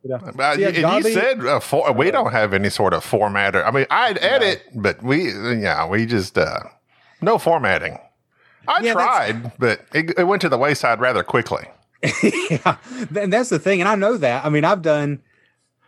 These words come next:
Speaker 1: Retro Bliss with my friend for, I don't know if it's five or six years now, and we started out doing it every single week, and we, we definitely <laughs> don't do it every week now. But the reason it works is because we just enjoy doing what we do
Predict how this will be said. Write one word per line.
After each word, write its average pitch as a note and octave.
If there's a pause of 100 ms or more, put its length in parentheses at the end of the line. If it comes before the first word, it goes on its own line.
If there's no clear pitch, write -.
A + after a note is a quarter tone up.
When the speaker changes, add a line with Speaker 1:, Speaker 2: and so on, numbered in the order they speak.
Speaker 1:
Retro D3
Bliss D3
with -
my C3+
friend C3
for, G2+ (400)
I E3
don't A#3+
know C4+
if -
it's -
five -
or C3+
six -
years G2
now, F#2 (580)
and C3+
we G3+
started G3
out E3+
doing C3+
it B2
every C3+
single A#2+
week, A#2
and B2
we, B2+ (100)
we B2+
definitely B2+
<laughs> B2+
don't E3+
do D3+
it B2
every A2+
week A2+
now. G2 (560)
But D#3 (140)
the D#3
reason G#3
it D#3+
works G3
is C#3+
because C3
we D#3
just E3
enjoy C#3+
doing D3
what C#3+
we C3+
do D3+